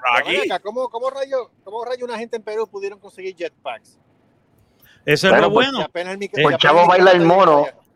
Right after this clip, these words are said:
Speaker 3: Mira,
Speaker 4: No.
Speaker 3: te voy a decir una cosa. Believe it or not, esos jetpacks y lo-, y los de estos que utilizan, hay unos que son, que no son tanto jetpacks, sino que son en las manos, que son como unos
Speaker 4: Ajá.
Speaker 3: propulsores.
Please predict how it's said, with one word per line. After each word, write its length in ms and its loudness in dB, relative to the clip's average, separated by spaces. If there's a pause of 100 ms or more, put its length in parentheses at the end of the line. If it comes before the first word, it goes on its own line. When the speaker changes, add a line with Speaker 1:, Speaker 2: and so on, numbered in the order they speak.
(480)
Speaker 3:
Mira, 400 0
Speaker 4:
No. 120 0
Speaker 3:
te 40 6
voy 140 2
a 40 2
decir 200 -2
una 180 0
cosa. 440 0
Believe 400 -4
it 60 2
or 60 0
not, 280 0 (100)
esos 340 -2
jetpacks 800 -2 (520)
y 160 0
lo-, 220 0
y 420 0
los 200 0
de 120 2
estos 260 -2
que 120 0
utilizan, 600 -4
hay 160 -2
unos 240 -2
que 140 -2
son, 260 -4
que 140 -2
no 140 -4
son 300 -6
tanto 460 2
jetpacks, 540 0
sino 200 -10
que 120 -10
son 180 -10
en 120 -4
las 120 0
manos, 460 0 (480)
que 100 0
son 160 -6
como 240 0
unos 140 -2
Speaker 4:
Ajá. 80 -16
Speaker 3:
propulsores. 720 0